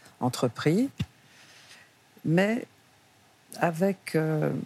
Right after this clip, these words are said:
son parcours, après, j'ai, j'ai appris à, à analyser. Parce que, vous savez, quand vous êtes dans votre vie, vous n'êtes pas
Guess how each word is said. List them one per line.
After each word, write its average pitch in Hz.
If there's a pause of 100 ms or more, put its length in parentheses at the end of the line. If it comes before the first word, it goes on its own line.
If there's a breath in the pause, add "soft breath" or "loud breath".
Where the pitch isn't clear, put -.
(100)
son -
parcours, 190
après, 208
j'ai, 180
j'ai 151
appris 202 (920)
à, 131 (260)
à 139
analyser. 147
Parce 139
que, -
vous 143
savez, 175
quand 165
vous 151
êtes 160
dans 147
votre 139
vie, 170 (300)
vous 131
n'êtes 127
pas 143